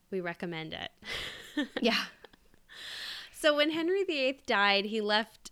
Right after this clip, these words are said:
Speaker 1: the newly created Church of England in place. And now the church, at least in the beginning, and we've talked about this a lot, was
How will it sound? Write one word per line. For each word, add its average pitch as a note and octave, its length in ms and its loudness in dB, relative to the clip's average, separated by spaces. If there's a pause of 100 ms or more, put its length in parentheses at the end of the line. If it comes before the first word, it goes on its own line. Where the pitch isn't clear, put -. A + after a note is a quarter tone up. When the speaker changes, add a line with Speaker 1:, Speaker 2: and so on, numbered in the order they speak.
(120)
Speaker 1:
the G#3 140 -4
newly A3+ 400 -2
created G#3 480 -2
Church F#3+ 260 -6
of F3 120 -6
England E3 400 -6
in E3 240 -8
place. - 580 -10
And F#3+ 160 -2
now F3+ 260 2
the G3+ 140 -6
church, D#4 380 -4
at D4 100 -2
least A3+ 240 -4
in A3+ 80 -4
the G#3+ 60 -4
beginning, E3+ 420 -2
and E3+ 100 -6
we've F#3 200 -4
talked F3+ 240 -6
about E3 240 -8
this E3 160 -12
a D#3+ 80 -6
lot, D3+ 340 -6
was E3+ 460 -6